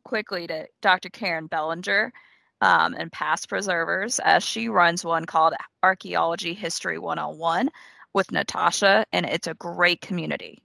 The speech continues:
and we've learned so much from that. So big shout out because she gave me and Jessica the invites. <laughs> So we owe her an, an indebted gratitude, if you will.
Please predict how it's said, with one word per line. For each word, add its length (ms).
and 120
we've 180
learned 240
so 300
much 240
from 160
that. 260
So 320
big 180
shout 280
out 220
because 220
she 200
gave 260
me 160
and 80
Jessica 360
the 140
invites. 640
<laughs> 300
So 400
we 200
owe 220
her 220
an, 160
an 200
indebted 520
gratitude, 640
if 160
you 120
will. 300